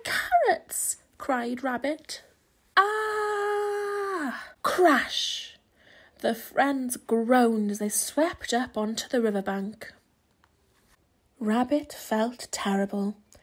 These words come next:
His friends were cold, tired, and homeless, and it was all his fault. Even worse, Rabbit still had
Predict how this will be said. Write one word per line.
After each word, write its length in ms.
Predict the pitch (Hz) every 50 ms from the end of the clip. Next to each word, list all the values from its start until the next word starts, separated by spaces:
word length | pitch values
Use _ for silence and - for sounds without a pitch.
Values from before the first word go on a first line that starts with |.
| - - - _
His 300 | _ - 233 208 202 -
friends 500 | - - - - 240 240 254 262 262 262 -
were 100 | 208 208
cold, 680 | - - - - 254 240 233 262 320 415 - - - _ _ _ _ _ _ _ -
tired, 580 | - - - - 214 190 - - - - - - _ _ - -
and 180 | 226 233 247 247
homeless, 680 | - 220 202 196 196 190 190 190 202 - - - - _ _ _ - - - - _ _
and 360 | - 254 254 262 269 277 285 285
it 100 | - -
was 140 | - 214 214 - -
all 380 | - 277 277 277 285 294 302
his 540 | 311 - - - - - 247 247 247 247 -
fault. 600 | - - - 226 208 208 208 214 - - - - - _ _ _ _ _ _ _ _ _ _ _ _ _ -
Even 600 | - 254 262 277 277 269 - 240 240 240 233 214
worse, 680 | 226 226 226 185 - - - 208 - - - - - _ - - _ _ -
Rabbit 520 | - 214 233 247 247 240 - 196 214 - -
still 440 | - - - - 302 302 320 370
had 320 | 370 - - 208 196 -